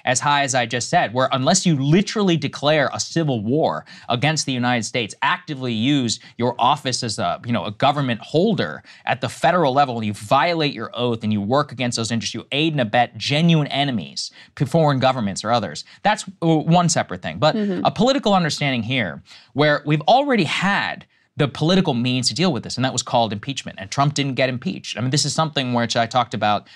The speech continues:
Speaker 1: uh, previously. People can go roll it if they want. I think it was, like, January seventh, maybe January eighth. I did an entire monologue about this, about why I eventually thought that the de-, resolving this through small d democratic means, to me, remains the best possible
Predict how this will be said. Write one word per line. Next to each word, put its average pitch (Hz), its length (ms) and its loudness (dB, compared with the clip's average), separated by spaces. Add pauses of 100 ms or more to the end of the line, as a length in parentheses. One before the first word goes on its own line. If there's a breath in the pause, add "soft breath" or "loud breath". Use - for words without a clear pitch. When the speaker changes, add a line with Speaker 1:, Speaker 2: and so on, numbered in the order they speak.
(160 loud breath)
Speaker 1:
uh, 113 100 2
previously. 123 480 -2
People 131 240 -2
can 120 80 -2
go 101 140 -2
roll 92 320 -2
it 85 60 -6
if - 100 -18
they 90 80 -8
want. 85 200 -6
I 85 40 -14
think 120 100 -6
it 117 40 -4
was, 107 100 -4
like, 98 80 -16
January 107 340 -2
seventh, 123 340 -2
maybe 101 140 -4
January 104 420 -6
eighth. 107 320 -8 (260 loud breath)
I 127 80 2
did 147 140 0
an 151 120 0
entire 127 340 0
monologue 123 420 2
about 92 280 -2
this, 90 160 -6
about 98 240 0
why 117 460 2 (200 loud breath)
I 127 120 2
eventually 131 440 -2
thought 139 280 0
that 107 120 -6
the 117 80 -4
de-, 131 260 0
resolving 151 520 4
this 151 120 2
through 123 220 -4 (160)
small 143 400 2
d 139 220 -2
democratic 120 560 -2
means, 107 360 -2 (220 loud breath)
to - 100 -8
me, 123 140 2
remains 117 600 0
the 135 180 0
best 135 480 0
possible 113 600 -2